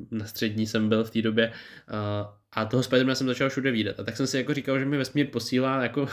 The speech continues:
<laughs> možná nějaký zprávy. Tak jsem šel a koupil jsem si prostě komiks Spidermana.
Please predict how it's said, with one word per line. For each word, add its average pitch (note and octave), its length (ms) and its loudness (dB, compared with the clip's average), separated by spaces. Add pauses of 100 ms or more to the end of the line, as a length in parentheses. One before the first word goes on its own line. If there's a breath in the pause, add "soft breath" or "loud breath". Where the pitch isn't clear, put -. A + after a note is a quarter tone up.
<laughs> B2 140 -4
možná A#2 300 -4
nějaký B2 480 -4 (160 loud breath)
zprávy. G2+ 600 2 (320 loud breath)
Tak A2 160 -4
jsem C#3+ 240 -2
šel G#2+ 320 2
a - 40 -6
koupil A#2+ 280 -2
jsem A#2+ 160 -2
si B2+ 100 -2
prostě A#2+ 240 -4
komiks B2 340 -2
Spidermana. G#2+ 600 -2